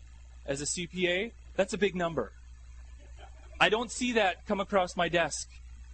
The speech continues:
any day. But that's a big number. And as we see here in this slide, they estimate that that's about where our sun and our solar system is. It's barely a blip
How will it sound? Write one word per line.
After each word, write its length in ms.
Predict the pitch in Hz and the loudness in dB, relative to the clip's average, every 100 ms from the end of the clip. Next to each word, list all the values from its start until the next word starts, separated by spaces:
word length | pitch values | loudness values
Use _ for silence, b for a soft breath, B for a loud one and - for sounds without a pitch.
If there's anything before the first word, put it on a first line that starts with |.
| - | 2
any 220 | 240 294 | 4 4
day. 340 | 170 120 95 - - - - - - - - - - - - - - | 4 4 0 -6 -16 -16 -16 -16 -14 -14 -14 -14 -14 -14 -14 -14 -8
But 120 | - 170 | 0 2
that's 180 | 196 | 2
a 40 | 220 | 4
big 200 | 196 175 | 2 2
number. 380 | 185 165 113 - - - - - - - - - - | 0 2 -2 -4 -14 -16 -14 -14 -14 -14 -14 -14 -4
And 120 | 170 202 | 0 2
as 140 | 202 | 2
we 120 | 214 | 0
see 220 | 208 254 | 0 0
here 160 | 247 247 | 2 2
in 100 | 208 | 4
this 220 | 214 220 | 2 2
slide, 420 | 208 190 185 185 190 - - - - - - - - - - - - - - - - - - - - - | 4 4 4 0 -6 -14 -16 -16 -16 -16 -16 -16 -16 -16 -16 -16 -16 -16 -16 -18 -16 -16 -18 -16 -16 -4
they 140 | 170 - | -4 2
estimate 760 | 208 233 - 202 165 143 - - - | 2 2 -2 0 0 0 -4 -12 -2
that 180 | 214 208 | -2 2
that's 220 | 240 - | 0 2
about 280 | 226 196 170 | 2 2 2
where 200 | 170 156 | 2 4
our 180 | 151 196 | 2 0
sun 440 | - 180 143 180 | -2 -2 -2 -2
and 120 | 170 | -2
our 140 | 131 139 | 0 0
solar 360 | - 127 127 | -2 -2 -2
system 360 | - 139 - 139 | -6 -8 -8 -6
is. 400 | 135 104 - - - - - - - | -6 -8 -10 -12 -16 -16 -16 -16 -8
It's 180 | - 131 | -6 -4
barely 460 | 127 156 196 208 190 | 2 2 4 2 2
a 100 | 160 | -2
blip 440 | 135 135 180 - | 0 2 2 0